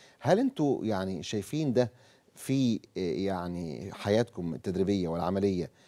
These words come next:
بتغطوا الجانب الديني وتقدروا فعلًا واستطعتم ده ولا لا؟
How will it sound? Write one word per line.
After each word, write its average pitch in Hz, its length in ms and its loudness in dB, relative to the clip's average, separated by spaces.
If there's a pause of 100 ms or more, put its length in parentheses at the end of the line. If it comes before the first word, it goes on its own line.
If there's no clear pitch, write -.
(200)
بتغطوا 120 880 2
الجانب 117 520 4
الديني 101 500 2
وتقدروا 110 420 2
فعلًا 113 260 2
واستطعتم 104 520 -2
ده 113 140 -2 (420)
ولا 95 140 -2
لا؟ 71 140 -6